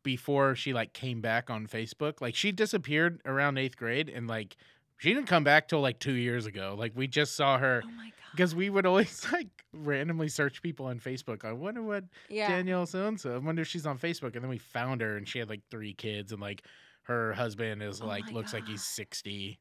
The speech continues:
Speaker 1: He has, like, a gray goatee, and I'm
Speaker 2: What
Speaker 1: just like,
Speaker 2: is her
Speaker 1: "What the hell?" Like,
Speaker 2: deal?
Speaker 1: I don't know. She seems super happy.
Speaker 2: No, like, I'm glad, but I
Speaker 1: Yeah.
Speaker 2: wanna know what happened.
Speaker 1: I don't know. There was a big gap. <laughs>
Speaker 2: Oh my
Speaker 1: Yeah.
Speaker 2: God.
Speaker 1: Uh, yeah,
Speaker 2: But
Speaker 1: she
Speaker 2: that
Speaker 1: just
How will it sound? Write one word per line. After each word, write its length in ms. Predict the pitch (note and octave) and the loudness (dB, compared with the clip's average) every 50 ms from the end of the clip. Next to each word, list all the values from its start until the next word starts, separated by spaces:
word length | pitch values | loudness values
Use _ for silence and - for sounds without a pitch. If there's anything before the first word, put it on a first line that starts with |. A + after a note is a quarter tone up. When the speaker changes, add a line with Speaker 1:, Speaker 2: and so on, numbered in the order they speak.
| _ | _
Speaker 1:
He 60 | A#2+ G#2+ | -8 -8
has, 140 | G#2+ G#2 G2+ | -6 -6 -6
like, 120 | G2+ G2 | -6 -6
a 100 | G#2+ G#2 | -8 -8
gray 360 | F#2 - G#2+ G2 G2+ G2+ G2+ | -8 -8 -8 -6 -6 -6 -8
goatee, 520 | G2 A2+ A2 A2 G#2 - A#2 G#2 G#2 G#2+ G#2+ | -8 -10 -10 -12 -10 -8 -8 -8 -8 -8 -8
and 100 | G#2 A2 | -6 -2
I'm 40 | |
Speaker 2:
What 140 | G3 G#3+ A3 A3 | 0 0 0 0
Speaker 1:
just 120 | - - | -2 -2
like, 100 | A#3+ C4+ | -2 -2
Speaker 2:
is 120 | B3 G#3 | -2 -4
her 200 | - - A3 A#3+ | -6 -4 0 2
Speaker 1:
"What 220 | - D#3+ - G3 E3+ | 4 4 4 2 0
the 180 | C3+ A2+ A2 G#2+ | -2 -2 -2 0
hell?" 100 | A#2+ C3 | 0 -2
Like, 40 | F3 | -2
Speaker 2:
deal? 920 | G#3 A3 C4+ C#4 C4+ C4 B3 A#3+ A#3+ A3 G#3 G3+ G3 F#3 F#3 F#3 F#3+ - - - | -2 -4 -4 -2 -2 0 2 2 2 2 2 2 0 0 0 0 -2 -4 -6 -2
Speaker 1:
I 60 | - E3 | 2 4
don't 80 | F#3 G#3 | 8 10
know. 140 | A#3+ A#3+ | 10 10
She 160 | F#3+ - C#3 C3+ | 8 6 2 2
seems 220 | D3+ F#3+ G#3 F#3 | 2 2 4 2
super 260 | - - G3 E3+ C#3+ A2+ | 2 0 0 2 0 0
happy. 520 | E2+ A2 D3 F#3 F3 C#3 B2 C#3 D3+ - _ _ | 2 4 2 2 2 2 0 0 -2 -2 _ _
Speaker 2:
No, 160 | - D4+ F4 C#4+ | 4 6 6 6
like, 280 | G#3 A3 A3+ G#3+ - - | 6 4 2 2 2 4
I'm 180 | A3+ A3 A3 G3+ | 4 4 4 4
glad, 320 | - G3+ A3 B3 C4 A3+ | 4 6 8 8 6 6
but 80 | A3 - D#3+ | 4 4 8
I 20 | |
Speaker 1:
Yeah. 180 | C#3 E3+ G#3 A3+ | 12 12 12 12
Speaker 2:
wanna 80 | G3+ A#3+ | 12 12
know 140 | B3 B3 A3+ | 10 8 6
what 180 | G#3 G#3+ A3+ C4 | 6 6 6 4
happened. 540 | A#3+ G#3 G#3+ C4+ - - F#3+ F3+ F#3 F#3+ | 4 6 4 4 4 2 -2 -4 2 6
Speaker 1:
I 80 | C3+ F3 | 8 10
don't 140 | G#3+ A3+ A3+ | 10 12 12
know. 280 | B3+ C#4+ C4 G3 B2 - | 10 10 10 8 6 4
There 80 | - E3 | 2 2
was 80 | F#3 | 2
a 60 | F3+ C#3 | 2 2
big 220 | A#2 D#3 D#3+ D3 | 2 2 2 2
gap. 380 | D#3 G3+ A3 A#3+ G#3 F3+ - - - | 4 4 6 8 6 6 4 0 -12
<laughs> 240 | D#3+ - - - - | -12 -12 -12 -12 -12
Speaker 2:
Oh 60 | B3+ C#4+ | -8 -4
my 120 | D4 C4+ A3 F3+ | 0 0 0 2
Speaker 1:
Yeah. 220 | - G#3+ G#3+ C4 D4+ | 4 4 4 4 4
Speaker 2:
God. 460 | D#4 D4+ C4 G#3+ G3 F#3 - G3 F#3+ - _ - | 2 0 0 0 -2 -4 -6 -10 -14 -18 _ 0
Speaker 1:
Uh, 300 | - C3+ C#3+ C#3+ C#3+ C#3+ | 2 4 6 6 6 6
yeah, 180 | C3+ D#3+ F#3+ E3+ | 6 6 6 6
Speaker 2:
But 60 | C#4 | 8
Speaker 1:
she 40 | C#4+ | 8
Speaker 2:
that 60 | D#4 F4 | 8 8
Speaker 1:
just 40 | A4+ | 8